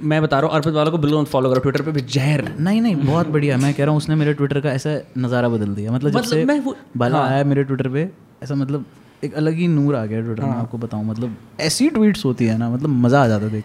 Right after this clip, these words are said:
Speaker 2: के कि
Speaker 1: मुझे ऐसा लगता है, ये जो तू कूड़ा करता है Instagram पे, ये इस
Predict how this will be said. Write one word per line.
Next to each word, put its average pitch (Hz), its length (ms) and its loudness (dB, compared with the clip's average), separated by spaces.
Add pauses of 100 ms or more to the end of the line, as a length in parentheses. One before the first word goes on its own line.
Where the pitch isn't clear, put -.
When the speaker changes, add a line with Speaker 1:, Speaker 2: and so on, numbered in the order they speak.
Speaker 2:
के 117 80 -4
कि 113 180 -2
Speaker 1:
मुझे 190 280 0
ऐसा 202 160 0
लगता 160 280 -2
है, 202 160 -4 (600)
ये 147 260 0
जो 202 120 0
तू 202 120 0
कूड़ा 190 240 0
करता 170 220 0
है 175 60 2
Instagram 156 440 0
पे, 180 80 0
ये 175 160 0
इस - 460 -2